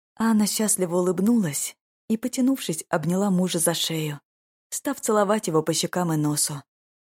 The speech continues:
"Спасибо, спасибо, спасибо!"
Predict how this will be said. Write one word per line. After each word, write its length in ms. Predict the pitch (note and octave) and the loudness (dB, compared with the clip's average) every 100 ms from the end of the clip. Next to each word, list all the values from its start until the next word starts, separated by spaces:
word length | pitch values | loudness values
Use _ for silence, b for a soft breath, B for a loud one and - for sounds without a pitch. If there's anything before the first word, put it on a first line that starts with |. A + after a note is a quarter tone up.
| _ _ _ | _ _ _
"Спасибо, 760 | - - A3+ - - G3 F#3+ E3+ _ _ _ _ | -14 -6 -4 -2 -4 -4 -6 -8 _ _ _ _
спасибо, 640 | - - - - - - C#4 | -14 -14 -10 -8 -8 -8 -8
спасибо!" 760 | - C#4 B3+ - B3+ A3 G3+ | -4 -4 -2 -2 -4 -6 -8